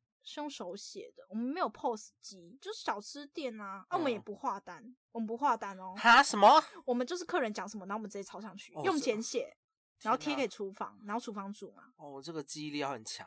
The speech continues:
Speaker 2: 欸。
Speaker 1: 对，然后我们老板那时候就跟我说，“你要在两天之内记住菜单的名字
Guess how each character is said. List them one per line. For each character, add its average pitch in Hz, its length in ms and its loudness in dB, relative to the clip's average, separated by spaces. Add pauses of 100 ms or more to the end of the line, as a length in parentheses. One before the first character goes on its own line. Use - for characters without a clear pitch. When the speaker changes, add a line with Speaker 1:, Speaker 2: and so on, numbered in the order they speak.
(100)
Speaker 2:
欸。 - 120 -20 (320)
Speaker 1:
对， 247 240 4 (240)
然 254 140 0
后 370 180 8 (520)
我 240 60 -2
们 247 120 2
老 277 80 0
板 294 160 0
那 247 80 -4
时 262 100 -6
候 214 380 -6 (680)
就 226 440 2 (100)
跟 226 220 -2
我 175 80 -10
说 185 500 -6 (1600)
，“你 220 180 -2
要 233 160 0
在 226 420 0 (380)
两 202 260 -4
天 214 240 -6
之 214 180 -8
内 196 260 -8 (260)
记 208 260 -10
住 170 440 -14
菜 202 200 -6
单 170 200 -12
的 170 80 -20
名 202 320 -20
字 - 160 -14